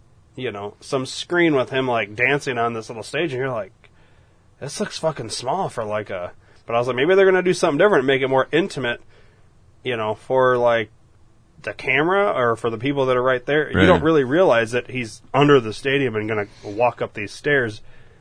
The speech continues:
Speaker 1: and then go onto the field.
Speaker 2: Right.
Speaker 1: Um, so basically, th-, that's what happened.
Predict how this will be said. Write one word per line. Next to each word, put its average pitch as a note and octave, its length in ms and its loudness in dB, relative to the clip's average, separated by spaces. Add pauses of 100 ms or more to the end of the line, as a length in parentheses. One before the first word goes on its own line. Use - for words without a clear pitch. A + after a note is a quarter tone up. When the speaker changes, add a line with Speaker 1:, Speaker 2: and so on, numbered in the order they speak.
(180)
Speaker 1:
and A#2 140 -4
then G#2+ 200 -2
go A2+ 140 0
onto G#2+ 300 -2
the F#2 100 -8
field. G2+ 420 -4 (360)
Speaker 2:
Right. F2+ 300 -2 (920)
Speaker 1:
Um, F#2+ 340 -8 (1900)
so - 200 -14
basically, G#2+ 640 -4
th-, G#2+ 220 -10
that's G#2+ 400 -8 (1700)
what F#2+ 160 -10
happened. G2 360 0